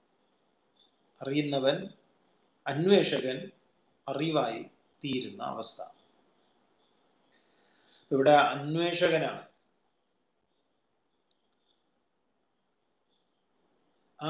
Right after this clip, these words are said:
അന്വേഷകനും, അന്വേഷകൻ എന്തിനെയാണ് അന്വേഷിക്കുന്നത്?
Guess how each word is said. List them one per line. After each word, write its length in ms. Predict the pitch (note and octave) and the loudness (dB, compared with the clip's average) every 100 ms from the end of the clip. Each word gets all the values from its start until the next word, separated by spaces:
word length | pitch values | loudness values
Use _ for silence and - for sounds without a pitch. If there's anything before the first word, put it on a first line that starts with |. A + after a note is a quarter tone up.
| D#3+ | -2
അന്വേഷകനും, 640 | D#3 E3+ E3+ E3 D#3+ D#3+ E3 - _ _ _ _ _ _ _ _ _ _ _ _ _ _ - - D3 | 0 0 0 0 0 -2 -6 -16 _ _ _ _ _ _ _ _ _ _ _ _ _ _ -20 -20 -8
അന്വേഷകൻ 500 | D3+ E3 D3+ D#3+ D#3+ - D#3 | -2 -2 0 -2 -4 -4 -4
എന്തിനെയാണ് 680 | D#3+ F3 G3+ G3+ F#3+ G3 G3+ | -2 0 2 4 4 2 2
അന്വേഷിക്കുന്നത്? 760 | F3+ F#3 F3+ F3 D#3 D#3 D3 | 0 -2 -4 -6 -6 -6 -6